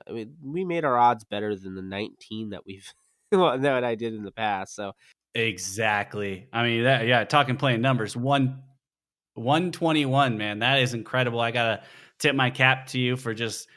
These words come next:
Speaker 2: I mean, every time we talked, you, I mean, you're on the East Coast, and I, and I was basically saying, "Let me know," and you're saying, "Okay, how about, like, midnight my time?" And I'm like, you're like,
Speaker 1: <laughs>
Speaker 2: "I've got, like, five people to talk to before," and,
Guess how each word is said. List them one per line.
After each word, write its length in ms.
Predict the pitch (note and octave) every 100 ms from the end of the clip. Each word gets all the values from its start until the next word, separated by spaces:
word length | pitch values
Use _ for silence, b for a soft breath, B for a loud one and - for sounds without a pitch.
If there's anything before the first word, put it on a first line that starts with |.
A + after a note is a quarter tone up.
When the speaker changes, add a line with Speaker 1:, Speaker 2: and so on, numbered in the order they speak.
| b b b -
Speaker 2:
I 100 | C3+
mean, 200 | B2 A#2
every 280 | B2 D#3 D#3+
time 260 | D#3 C#3+
we 120 | C3+ B2
talked, 520 | C3+ D3 A2+ - -
you, 200 | A2+ -
I 60 |
mean, 200 | A2+ A2+
you're 140 | G#2+ D3
on 120 | F#3+
the 80 | E3+
East 180 | E3 -
Coast, 320 | D#3 G#2 -
and 100 | A2
I, 160 | A#2 -
and 100 | A#2
I 200 | A#2 B2
was 120 | A#2+
basically 380 | A#2 C#3 C3+ C3
saying, 300 | C3 B2 A#2
"Let 100 | C3+
me 80 | C3+
know," 280 | C3 B2+ B2
and 120 | A#2
you're 120 | A#2+
saying, 320 | - B2 A#2
"Okay, 640 | A#2+ C3 C3 B2 A#2+ A#2+ A#2+
how 80 | C3+
about, 340 | C3+ C3+ C3
like, 400 | B2+ B2+ A#2+ -
midnight 640 | A#2+ C3+ B2+ B2+ B2+ B2+
my 220 | B2 B2 B2
time?" 440 | B2+ G#2+ G2+ G2+
And 80 | G#2
I'm 120 | A2+
like, 240 | A2 G#2 G#2
you're 140 | B2
like, 120 | G2+
Speaker 1:
<laughs> 20 |
Speaker 2:
"I've 120 | C3 C#3+
got, 180 | D3
like, 200 | B2+ B2+
five 340 | - C#3 C3+ B2+
people 220 | C3+ B2
to 80 | A2+
talk 280 | C3 A#2+ A#2
to 80 | A#2
before," 380 | G#2+ A#2+ A#2+ A2
and, 180 | G#2+